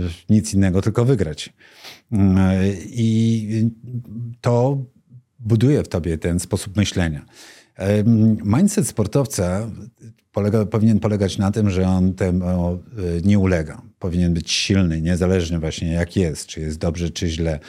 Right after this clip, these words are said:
czy jest presja, czy nie ma presji. To zawsze skupi się na tym, co najważniejsze,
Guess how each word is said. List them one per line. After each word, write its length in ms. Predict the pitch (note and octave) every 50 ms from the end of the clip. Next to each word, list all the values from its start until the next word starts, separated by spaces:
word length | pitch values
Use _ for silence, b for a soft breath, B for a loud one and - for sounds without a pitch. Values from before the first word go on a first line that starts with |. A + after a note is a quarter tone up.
| B B B B B
czy 120 | - G#2
jest 200 | G2+ G#2 G2 -
presja, 400 | - F2+ F2 E2 - - D2+ D2
czy 200 | - - G#2 F#2
nie 160 | F#2 G2+ G2+
ma 120 | F#2 F2 D#2
presji. 300 | - F2 E2 - F2 E2
To 140 | - G#2+ F#2
zawsze 560 | E2 G#2 A2+ A2 A2 - - - G2+ G2+ G2+ - -
skupi 340 | - - - F#2+ - F#2+ E2+
się 120 | - E2+
na 140 | E2+ E2+ E2+
tym, 140 | - F2+ E2
co 140 | - F#2
najważniejsze, 640 | E2+ E2 E2+ E2 E2+ D#2 E2 E2+ D#2+ D2+ - - -